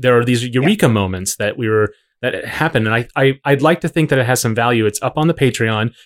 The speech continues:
Speaker 1: People who are already patrons have been listening along every week. We, we posted them minutes after we finished recording. I say minutes, but really a couple hours. And, um,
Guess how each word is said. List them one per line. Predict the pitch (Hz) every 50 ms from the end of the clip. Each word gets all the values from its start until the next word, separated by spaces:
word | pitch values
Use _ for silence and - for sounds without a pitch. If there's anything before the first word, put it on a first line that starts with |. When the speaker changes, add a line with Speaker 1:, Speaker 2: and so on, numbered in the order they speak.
| _
Speaker 1:
People | - 180 170 - 165
who | 143 143
are | 143 131
already | 131 131 135 143 143 143
patrons | 135 - - 127 120 - 135 135 151 147
have | - 127 101
been | 117 110
listening | 113 120 - - 131 120 113
along | 113 110 107 107 113 123
every | 131 131 127 120
week. | 120 151 180 -
We, | 120
we | 104 107 - -
posted | - - 123 120 - - 117
them | 110 120 113 107 - _ _ _ _
minutes | 117 120 123 123 123 -
after | 127 117 - - 113
we | 117 107
finished | - 120 110 104 - -
recording. | 107 - 135 139 156 208 233 208 - _ _ _ _ _ _
I | 113
say | 107 - 120 107
minutes, | 104 101 98 98 98 -
but | - 104
really | 98 95 92 90
a | 90
couple | - - 98 101 98
hours. | 95 98 98 - _ _ - - - _ -
And, | 135 131 131 131 135
um, | 135 123 123 117 117 127 143